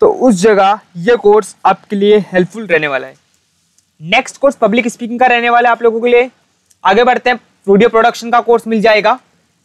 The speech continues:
Next course presentation skills का course मिलेगा। Next again presentation skills का आपको course मिल जाएगा। Public speaking का फिर से कोर्स रहेगा। अगर आप एक professional speaker बनना चाहते हैं तो उसके ऊपर ये course मिल जाएगा। Media training का एक course रहेगा।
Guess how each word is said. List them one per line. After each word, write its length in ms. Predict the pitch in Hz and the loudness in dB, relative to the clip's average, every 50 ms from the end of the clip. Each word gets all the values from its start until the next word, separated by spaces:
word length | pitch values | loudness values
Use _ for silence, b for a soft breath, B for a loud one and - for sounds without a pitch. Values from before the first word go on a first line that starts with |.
| _ _ - | _ _ -6
Next 320 | 170 214 262 262 - - | -4 -2 -2 -4 -4 -2
course 180 | - 269 269 269 | -2 -2 -2 -2
presentation 640 | - 214 196 202 220 220 202 226 214 - 247 233 | -2 -2 0 0 0 0 -2 -4 -4 -4 -6 -8
skills 320 | 214 - _ - 240 220 - | -8 -4 _ -2 -2 -2 -2
का 120 | - 240 | -4 -4
course 260 | 208 214 233 226 - | 0 0 0 -2 -2
मिलेगा। 340 | 226 226 226 220 226 220 233 233 _ _ _ _ _ _ _ _ _ 170 | -2 0 0 2 2 0 -2 -4 _ _ _ _ _ _ _ _ _ -6
Next 260 | 175 220 240 - 254 - | -4 -4 -4 -6 -8 -8
again 360 | - 190 170 220 240 240 226 | -6 -2 0 0 0 0 -2
presentation 580 | - 202 185 170 208 208 190 220 208 - 226 220 | -4 -4 -2 -2 -2 -2 -2 -4 -4 -4 -6 -8
skills 320 | - - - 233 226 202 - | -10 -4 -2 -2 -2 0 0
का 100 | - 226 | -2 -2
आपको 200 | 208 202 214 208 | -2 -4 -8 -4
course 240 | 208 226 220 - 226 | -2 -2 -2 -2 -4
मिल 120 | 220 214 | -4 -2
जाएगा। 240 | 196 208 202 208 220 | 0 2 2 2 0
Public 360 | 214 - 196 190 214 214 190 - | 0 -2 -2 0 0 -2 -2 -4
speaking 340 | - - 220 185 214 220 | -8 -16 -16 -14 -8 -4
का 80 | 214 226 | -4 -4
फिर 200 | 220 - 220 196 | -2 -2 -2 -2
से 200 | 185 - 233 220 | 0 0 0 0
कोर्स 280 | - - 208 214 208 202 | 0 0 -2 -2 -2 -2
रहेगा। 260 | 214 208 202 202 233 b b b b b b b b b _ | -4 -4 -2 -2 -4 b b b b b b b b b _
अगर 160 | 165 165 196 | -4 0 2
आप 200 | 208 208 202 226 | 2 2 0 0
एक 120 | 220 214 - | -4 -4 -4
professional 500 | - 196 190 - 208 196 180 - 220 220 | -8 -10 -6 -2 -4 -4 -4 -4 -8 -10
speaker 380 | 196 - - - 196 185 220 214 | -12 -12 -10 -10 -6 -4 -2 -2
बनना 280 | 180 208 202 202 208 | -2 -2 0 0 0
चाहते 280 | 196 - 196 190 - 208 | 0 2 0 0 0 -2
हैं 180 | 214 240 269 262 _ _ _ | -4 -4 -6 -8 _ _ _
तो 80 | 220 175 | 0 2
उसके 320 | 143 202 185 - - 240 | 2 2 0 0 0 0
ऊपर 240 | 220 208 - 220 208 | 0 2 2 0 0
ये 60 | 214 | 0
course 280 | 202 - 214 208 - 214 | 2 0 -2 -2 -2 -2
मिल 120 | 208 202 185 | -2 0 2
जाएगा। 340 | 202 196 190 180 202 240 254 _ _ _ _ _ _ _ _ _ _ _ _ _ _ _ _ _ | 2 2 2 2 0 -2 -4 _ _ _ _ _ _ _ _ _ _ _ _ _ _ _ _ _
Media 260 | 180 185 185 170 220 220 | -2 0 2 2 2 2
training 340 | 214 214 220 214 214 214 | 2 0 -2 -2 -2 -2
का 60 | 226 226 | 0 -2
एक 120 | 214 208 | 0 0
course 260 | - 214 214 202 - 220 | 0 0 0 0 0 0
रहेगा। 300 | 214 202 196 214 233 | 0 2 2 0 -2